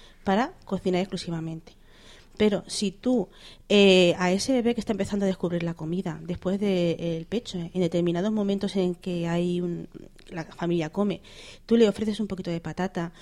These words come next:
unas cucharadas de, de arroz hervido, ar-, arroz blanco, arroz a la cubana, tú haces un día arroz a la cubana en casa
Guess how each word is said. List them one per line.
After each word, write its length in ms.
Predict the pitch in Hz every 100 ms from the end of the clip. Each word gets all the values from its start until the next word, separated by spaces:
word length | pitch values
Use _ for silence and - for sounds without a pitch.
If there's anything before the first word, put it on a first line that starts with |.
| - -
unas 200 | 233 233
cucharadas 600 | 220 208 185 190 190 180
de, 500 | 170 170 165 160 156
de 140 | 160
arroz 400 | 156 160 175 180
hervido, 320 | 180 170 214 190
ar-, 120 | 170
arroz 300 | 165 170 214
blanco, 440 | 202 208 294 208
arroz 260 | 175 175 202
a 40 |
la 80 | 277
cubana, 400 | 254 269 285 214
tú 160 | 190 220
haces 220 | 247 269
un 100 | 262
día 160 | 233 202
arroz 180 | 202
a 60 | 202
la 80 | 190
cubana 400 | 185 175 170 156
en 80 | 151
casa 400 | 190 240 196